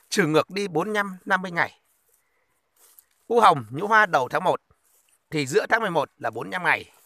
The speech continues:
chúng ta phun H T C. Thanh Hà nhũ hoa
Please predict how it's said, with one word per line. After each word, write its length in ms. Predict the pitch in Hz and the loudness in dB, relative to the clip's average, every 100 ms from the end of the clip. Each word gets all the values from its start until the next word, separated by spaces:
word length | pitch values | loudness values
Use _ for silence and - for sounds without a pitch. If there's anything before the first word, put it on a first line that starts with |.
| - | -14
chúng 140 | 139 | -2
ta 180 | 165 156 | 2 2
phun 300 | - 151 143 | 0 -6 -6
H 120 | - 190 - - | -8 -10 -10 -12
T 60 | 135 - | -10 -6
C. 40 | 135 113 _ _ _ _ _ _ _ _ _ _ _ _ _ _ _ | -6 -6 _ _ _ _ _ _ _ _ _ _ _ _ _ _ _
Thanh 160 | 214 214 | 0 4
Hà 300 | 185 151 113 | 6 6 2
nhũ 200 | 135 202 | -8 0
hoa 240 | 220 220 | 2 2